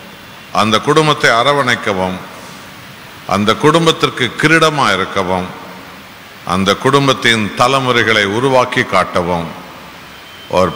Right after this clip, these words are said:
பெண்ணை தேவனே இந்த பூமியில் நீர் கொடுத்தீர். ஒரு ஆண் எப்படி தேவனே உமது ரூபமோ, அதே போல ஒவ்வொரு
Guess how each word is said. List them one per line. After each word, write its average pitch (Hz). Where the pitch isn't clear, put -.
பெண்ணை 123
தேவனே 104
இந்த 95
பூமியில் 107
நீர் 85
கொடுத்தீர். 80
ஒரு 120
ஆண் 170
எப்படி 151
தேவனே 135
உமது 120
ரூபமோ, 113
அதே 131
போல 127
ஒவ்வொரு 120